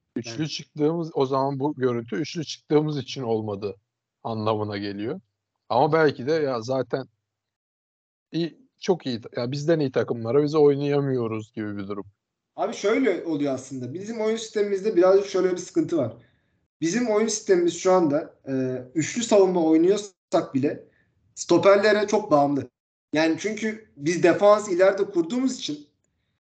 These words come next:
Speaker 2: e, orta sahayı zaten
Speaker 1: Abi,
Speaker 2: bypass ediyor takımlar. Yani biz
Speaker 1: ilk
Speaker 2: orta
Speaker 1: sezon
Speaker 2: sahada tutamayız zaten.
Speaker 1: ilk yarı
Speaker 2: Öyle
Speaker 1: ne
Speaker 2: yani
Speaker 1: dedik abi?
Speaker 2: Heh.
Speaker 1: İlk yarı diyorduk ki Fenerbahçe'nin işte üç stoperi varsa dördüncü stoperi, iki stoperi varsa üçüncü stoperi de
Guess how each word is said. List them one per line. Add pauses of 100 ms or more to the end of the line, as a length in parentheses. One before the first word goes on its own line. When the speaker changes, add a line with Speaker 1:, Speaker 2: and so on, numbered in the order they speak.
(140)
Speaker 2:
e, (240)
orta
sahayı
zaten
Speaker 1:
Abi,
Speaker 2:
bypass
ediyor
takımlar.
Yani
biz
Speaker 1:
ilk
Speaker 2:
orta
Speaker 1:
sezon
Speaker 2:
sahada
tutamayız
zaten. (920)
Speaker 1:
ilk
yarı
Speaker 2:
Öyle
Speaker 1:
ne
Speaker 2:
yani
Speaker 1:
dedik
abi? (560)
Speaker 2:
Heh. (120)
Speaker 1:
İlk
yarı
diyorduk
ki (320)
Fenerbahçe'nin (400)
işte
üç
stoperi
varsa
dördüncü
stoperi,
iki
stoperi
varsa
üçüncü
stoperi
de